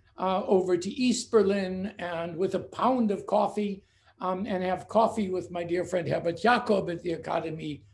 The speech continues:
der Wissenschaften. Um, and, uh, I would give him a pound of Western coffee.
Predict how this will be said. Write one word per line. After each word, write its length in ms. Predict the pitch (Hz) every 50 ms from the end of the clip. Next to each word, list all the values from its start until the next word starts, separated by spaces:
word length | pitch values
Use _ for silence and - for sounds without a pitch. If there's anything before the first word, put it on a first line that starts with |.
| _ - -
der 100 | 185 170
Wissenschaften. 1040 | 220 277 247 - - 254 214 185 - 214 196 185 - - - - 170 175 175 175 - _ _ _ _ _ _ _ _ -
Um, 360 | 196 196 190 190 190 185 - - _
and, 480 | 214 202 208 202 196 196 185 170 170 208 - -
uh, 480 | 196 196 196 190 190 190 185 190 196 - - - _ _ _ _ _ - - - - _ _ _ _ _ _ _ - -
I 60 | 151
would 200 | 160 170 151 -
give 160 | - 170 -
him 180 | - 170 165 135
a 100 | 127 - - _ _ _ _ _
pound 380 | - 165 160 160 165 151 160 -
of 140 | - 143 165
Western 440 | 226 240 226 208 - 214 208 190
coffee. 480 | - 185 185 170 - - 170 160 143